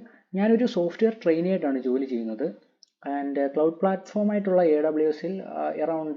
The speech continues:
five months ആയിട്ട് ഞാൻ ട്രെയിൻ ചെയ്യുന്നുമുണ്ട്. So ബാക്ക്ഗ്രൗണ്ട് ആയിട്ട് ക്ലൗഡിൽ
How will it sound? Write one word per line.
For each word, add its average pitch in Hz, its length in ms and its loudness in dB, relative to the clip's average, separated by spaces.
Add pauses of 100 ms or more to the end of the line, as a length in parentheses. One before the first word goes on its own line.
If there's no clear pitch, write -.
(120)
five 170 240 -2
months 165 280 -4
ആയിട്ട് 139 220 0
ഞാൻ 147 200 -2 (380)
ട്രെയിൻ 185 280 2
ചെയ്യുന്നുമുണ്ട്. 131 540 -2 (500)
So 165 160 0
ബാക്ക്ഗ്രൗണ്ട് 185 580 2
ആയിട്ട് 226 260 2 (180)
ക്ലൗഡിൽ 175 460 2